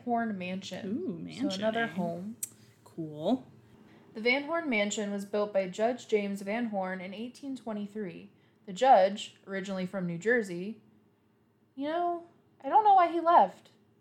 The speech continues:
Speaker 1: because as we all know,
Speaker 2: Everything
Speaker 1: everything's
Speaker 2: is legal
Speaker 1: legal
Speaker 2: in
Speaker 1: in
Speaker 2: New
Speaker 1: New Jersey.
Speaker 2: Jersey.
Speaker 1: He settled in Newfane in eighteen seventeen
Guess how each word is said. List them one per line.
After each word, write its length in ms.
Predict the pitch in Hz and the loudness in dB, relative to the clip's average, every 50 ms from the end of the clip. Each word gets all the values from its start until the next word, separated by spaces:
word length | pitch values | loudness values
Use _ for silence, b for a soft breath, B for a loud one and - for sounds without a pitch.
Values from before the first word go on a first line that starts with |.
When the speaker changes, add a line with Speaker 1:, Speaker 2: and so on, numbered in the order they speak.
| _ | _
Speaker 1:
because 520 | 233 - - 240 240 240 226 220 - - - - | -16 -10 -6 -4 -4 -4 -4 -8 -12 -16 -8 -4
as 200 | 202 220 220 220 | -2 -2 -2 -2
we 100 | 240 247 | -2 -2
all 160 | 247 254 254 | -2 0 0
know, 480 | 254 294 294 262 220 208 208 220 240 247 _ _ b b b b b b b b b b | 4 6 8 8 8 6 4 2 -2 -8 _ _ b b b b b b b b b b
Speaker 2:
Everything 540 | 185 180 202 202 202 202 202 220 214 214 208 | 0 2 4 8 8 8 8 8 6 6 6
Speaker 1:
everything's 40 | 208 | 6
Speaker 2:
is 100 | 202 196 | 4 6
legal 300 | 208 208 214 208 208 190 | 8 8 8 8 8 8
Speaker 1:
legal 40 | 190 | 6
Speaker 2:
in 60 | 190 | 6
Speaker 1:
in 60 | 185 190 | 6 4
Speaker 2:
New 60 | 185 | 2
Speaker 1:
New 40 | 180 | 0
Jersey. 500 | 180 190 185 196 208 196 190 180 180 185 | 2 4 6 6 6 6 4 2 2 2
Speaker 2:
Jersey. 140 | 190 196 - - _ _ _ _ _ _ _ _ _ | 0 -4 -10 -18 _ _ _ _ _ _ _ _ _
Speaker 1:
He 100 | - 247 | -16 -14
settled 380 | 226 - - 285 285 311 320 320 311 | -6 0 2 4 4 2 0 -4 -8
in 120 | 311 285 | -10 -10
Newfane 640 | 247 240 254 247 - - 196 180 175 175 180 180 151 | -8 -8 -10 -8 -4 0 0 0 0 0 -6 -10 -14
in 80 | 180 | -16
eighteen 440 | 202 208 214 214 - - 247 233 226 | -16 -16 -18 -18 -20 -16 -14 -12 -10
seventeen 840 | 226 - 233 226 208 180 175 180 - - 165 165 170 170 170 180 | -8 -6 -6 -6 -6 -8 -12 -14 -18 -20 -20 -20 -20 -20 -20 -20